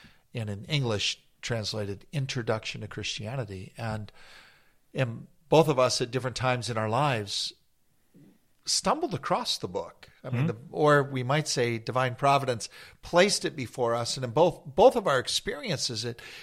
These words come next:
Speaker 1: it really awakened, uh, a desire to grow in our understanding of,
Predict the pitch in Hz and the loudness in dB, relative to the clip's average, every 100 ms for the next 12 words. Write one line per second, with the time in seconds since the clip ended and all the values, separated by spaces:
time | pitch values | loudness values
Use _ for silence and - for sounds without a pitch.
0 | - 160 131 139 233 240 208 - 139 120 | -2 0 2 2 2 2 0 0 -2 0
1 | 143 165 - 117 101 - - - - - | -2 -2 -4 -6 -6 -18 -20 -20 -20 -8
2 | 131 127 127 135 107 120 - 127 120 131 | -4 -2 -2 -6 -6 -4 -2 0 2 2
3 | 120 95 - - - _ _ - 135 123 | 0 -4 -10 -20 -20 _ _ -4 0 0
4 | 117 104 104 104 113 139 156 165 175 139 | -2 -6 -10 -4 4 6 8 4 0 -6
5 | 120 117 - - 131 131 107 - - 135 | -6 -8 -10 -8 -6 -4 0 2 2 0
6 | 120 123 98 87 87 - - - _ _ | -2 -4 -6 -14 -20 -20 -20 -20 _ _
7 | - 117 107 - | -8 -6 -6 -10